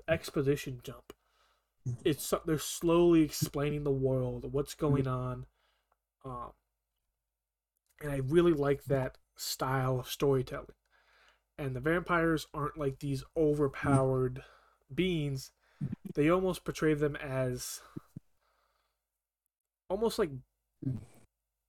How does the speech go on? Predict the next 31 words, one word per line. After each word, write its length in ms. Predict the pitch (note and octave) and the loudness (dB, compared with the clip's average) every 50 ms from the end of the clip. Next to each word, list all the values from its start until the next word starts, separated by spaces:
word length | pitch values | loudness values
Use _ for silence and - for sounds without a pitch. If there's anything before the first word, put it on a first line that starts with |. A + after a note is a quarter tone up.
| _ _ - | _ _ -2
just 300 | - F#3 F3 - - - _ _ _ _ | 0 2 2 2 -2 -6 _ _ _ _
diseased 720 | - D3+ C#3 C3+ B2+ C3+ C#3+ D#3 E3 E3+ D#3+ - - - - | -2 0 0 0 -2 -2 -4 -2 -2 -4 -4 -6 -10 -12 -8
people 280 | - F#3 F3 - F3 | -6 -6 -2 0 0
or 80 | D3+ C#3+ | 0 0
just 280 | D#3 D#3 C#3+ C3 - | 0 -2 -6 -6 -4
bugs. 480 | - C3+ C#3 D3 D#3+ F3 F#3 F#3+ - - | 0 2 4 4 4 2 0 -4 -4 -4
Like, 160 | D#3+ C#3 C3+ | -2 -2 0
they're 240 | - C#3+ C#3 C3+ C#3 - _ _ _ _ _ _ _ _ _ _ - | 2 2 2 2 0 -4 _ _ _ _ _ _ _ _ _ _ 4
really 260 | D3+ F#3 G#3+ A#3 A3 | 6 6 8 6 4
not 340 | F#3 F#3 F#3 - - D3+ C3+ | 0 -2 -4 -4 -6 -6 -2
that 260 | D3 D3 D#3+ - - _ - | -2 -2 -2 -2 -6 _ -6
dangerous 480 | D3+ D3+ E3 F#3+ F#3+ F#3 G3+ G3+ - | -4 -4 -2 -2 2 4 4 4 4
because, 360 | - - D3 - D3+ D3 C#3 C#3+ | 2 -4 -2 0 0 0 2 0
like, 220 | C3+ C3 C3 - | -2 -4 -4 -4
all 140 | D3 D3 D3+ | -2 0 0
you 80 | D3+ D3 | 0 0
can 120 | D#3+ C#3 | -2 -4
do 160 | C#3 D3 D3 | -2 0 0
is 80 | C#3+ C3+ | 0 -2
just, 220 | C#3+ C3+ - - | -4 -10 -12 -10
you 60 | D#3+ C#3 | -8 -4
know, 200 | C3+ C3+ C3+ - - - - - - _ _ _ _ _ | -4 -4 -4 -6 -12 -20 -20 -20 -20 _ _ _ _ _
put 200 | - E3 F3 D#3+ | 0 2 2 2
a 40 | C#3+ | 2
metal 280 | C#3 C#3+ D3 D3+ C#3+ | 2 2 2 2 2
door 320 | C3+ - C#3 C3 C#3+ D3 D3+ | 0 0 0 2 4 4 4
up 120 | D#3 - | 2 0
and 120 | D3 C3 B2+ | -2 -2 -2
wait 180 | C#3 - - | -2 -2 -2
till 140 | - - G#2 | -4 -8 -6
sunlight, 420 | - - C#3 C3+ C3+ C#3 C#3+ - | -4 -4 -4 -4 -4 -4 -6 -6